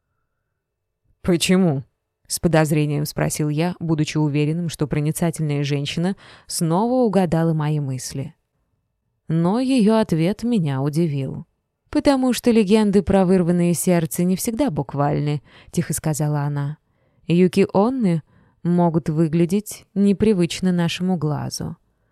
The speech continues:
Но нельзя отрицать, что они красивы. И я хочу защитить твоё сердце». «Разве не этого вы хотите? Если она околдует меня и станет частью рода,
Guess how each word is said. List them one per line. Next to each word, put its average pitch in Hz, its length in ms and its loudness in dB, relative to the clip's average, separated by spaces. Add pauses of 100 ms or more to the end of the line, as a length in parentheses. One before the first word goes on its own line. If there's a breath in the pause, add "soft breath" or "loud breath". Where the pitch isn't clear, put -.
(200)
Но 294 160 0
нельзя 175 420 4
отрицать, 156 640 -2
что - 240 -4
они 160 200 -2
красивы. 165 760 -4 (800)
И 165 80 -2
я 147 260 -2
хочу 160 380 -4
защитить 156 580 -4
твоё 127 320 -4
сердце». - 600 -8 (680)
«Разве 156 520 2
не 160 140 2
этого 202 420 2
вы 143 180 0
хотите? 147 720 -4 (420)
Если 170 380 4
она 165 340 2
околдует 170 560 0
меня 156 300 0
и 156 40 0
станет 156 420 -2
частью 156 520 0
рода, 151 400 2